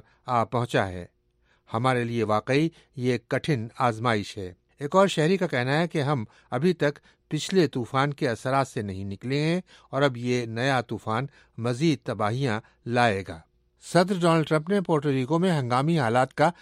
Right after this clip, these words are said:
نفاذ کر دیا ہے۔ ہوم لینڈ سیکیورٹی کے محکمے اور فیڈرل ایمرجنسی مینجمنٹ ایجنسی کو ہدایت دی ہے کہ وہ طوفان زدہ علاقوں میں اپنے امدادی کاموں کو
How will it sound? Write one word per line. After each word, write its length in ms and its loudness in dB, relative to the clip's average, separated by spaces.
نفاذ 400 -2
کر 160 0
دیا 300 2
ہے۔ 180 -6
ہوم 180 4
لینڈ 200 2
سیکیورٹی 400 0
کے 100 0
محکمے 440 -2
اور 300 4
فیڈرل 480 2
ایمرجنسی 680 -2
مینجمنٹ 560 -4
ایجنسی 460 -6
کو 240 -2
ہدایت 320 2
دی 180 -2
ہے 100 0
کہ 120 -2
وہ 280 2
طوفان 420 0
زدہ 220 -2
علاقوں 460 0
میں 200 -2
اپنے 400 -2
امدادی 420 0
کاموں 360 -2
کو 220 2